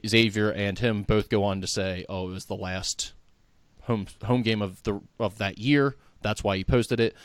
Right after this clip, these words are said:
But Brian, I think you're on the same page as me that neither of us expect Najee Marshall to be back next season.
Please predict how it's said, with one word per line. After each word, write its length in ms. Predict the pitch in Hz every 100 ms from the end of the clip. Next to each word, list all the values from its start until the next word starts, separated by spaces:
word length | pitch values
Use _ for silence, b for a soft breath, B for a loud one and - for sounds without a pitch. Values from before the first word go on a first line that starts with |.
| b b
But 100 | 117
Brian, 240 | 127 123 113
I 60 |
think 240 | 104 117 -
you're 280 | 113 117 110
on 80 | 104
the 60 |
same 200 | 104 104
page 240 | 110 101 98
as 120 | 104
me 180 | 101 95
that 200 | 92 -
neither 360 | 67 120 104 101
of 80 | 92
us 120 | -
expect 320 | - 98 92
Najee 260 | 92 90 90
Marshall 260 | 85 95
to 40 | 95
be 60 |
back 260 | - - -
next 180 | - -
season. 280 | - 90